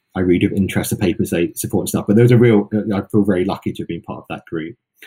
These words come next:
Um, and I think in many ways the beginning of my career was trying to think out how I fit within that group. But like I said, culturally, it was very much a, "Let's get on and try and solve these problems." And one of my fears about medicine currently today is that, um, especially when we're so busy s-,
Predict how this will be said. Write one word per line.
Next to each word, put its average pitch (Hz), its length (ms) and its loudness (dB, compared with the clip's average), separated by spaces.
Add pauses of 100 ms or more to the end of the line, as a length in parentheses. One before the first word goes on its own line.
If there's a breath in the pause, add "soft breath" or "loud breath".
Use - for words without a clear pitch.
(480 soft breath)
Um, 101 380 0
and 110 100 2
I 120 60 4
think 143 140 0
in 147 40 -4
many 127 160 4
ways 104 200 4
the 107 60 -4
beginning 104 300 0
of 95 80 0
my 101 160 0
career 90 260 -4
was 78 120 -10
trying 90 180 -8
to 87 60 -14
think 92 200 -10
out 90 140 -10
how 90 220 -6
I 87 40 -8
fit - 380 -12
within 92 300 -6
that 80 180 -12
group. 82 320 -6
But 90 200 -8 (200 soft breath)
like 107 120 -4
I - 20 -12
said, 104 160 2
culturally, 143 480 -2
it 78 40 -4
was 92 120 -10
very 101 240 0
much - 280 -10
a, 85 260 -6
"Let's - 200 -8
get 101 160 -4
on 90 160 -4
and 85 120 -8
try 87 160 -8
and 87 100 -8
solve 90 440 -4
these 82 200 -10
problems." - 600 -10 (460 soft breath)
And 98 100 0
one 104 120 4
of 104 60 4
my 101 100 4
fears 107 260 4
about 104 220 -2
medicine 95 480 -6 (100)
currently 90 260 -4
today 110 320 0
is 87 120 -2
that, 87 220 -8 (380 loud breath)
um, 87 300 -6 (240)
especially 107 400 -2
when 92 140 -4
we're 92 100 -6
so 92 220 -4
busy 90 460 -4
s-, - 260 -14